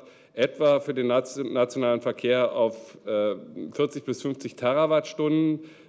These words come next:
für den internationalen Verkehr, ähm, kommen dann noch mal, äh, fünf Terawattstunden dazu, für die nationale Industrie in der Größenordnung bis zu, äh, siebzehn Terawattstunden, äh, ab, <clears throat> sodass wir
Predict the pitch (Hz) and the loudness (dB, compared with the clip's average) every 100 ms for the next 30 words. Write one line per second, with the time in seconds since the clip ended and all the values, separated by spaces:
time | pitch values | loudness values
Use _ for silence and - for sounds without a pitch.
0 | - - 135 131 131 120 123 120 117 147 | -16 -2 4 4 4 2 -2 0 -2 -4
1 | 165 151 143 147 135 135 135 135 - 135 | 0 0 0 -4 -2 0 0 -4 -2 0
2 | 135 135 131 - - 117 120 - 127 123 | 2 2 -2 -8 -8 -6 -6 -2 0 0
3 | 120 120 123 120 117 - 127 117 135 123 | 0 -2 0 2 0 -4 -2 -2 -4 -8
4 | 127 120 123 120 - 127 120 117 127 120 | -2 0 0 -2 -4 -4 -4 -4 -10 -8
5 | 123 113 107 110 - 117 113 117 113 104 | -6 -4 -2 -2 0 0 2 0 -2 -6
6 | - 135 151 143 - - - - 113 123 | -6 -4 -4 -6 -10 -20 -20 -8 0 0
7 | 101 120 139 147 123 131 131 123 123 - | 0 -2 -2 -2 0 0 -2 -6 -12 -8
8 | 135 131 127 123 113 107 113 135 135 143 | -4 -2 -2 -2 -4 -2 -4 -6 -4 -6
9 | 123 131 123 127 123 - 131 123 127 123 | -2 -2 0 0 -2 -4 -4 -2 -2 -4
10 | - - - _ - 117 117 - - 147 | -10 -20 -20 _ -6 0 0 0 -2 -2
11 | - - - 156 135 113 120 123 - 127 | -4 -20 -8 -4 -2 0 2 0 0 0
12 | 120 120 | 2 0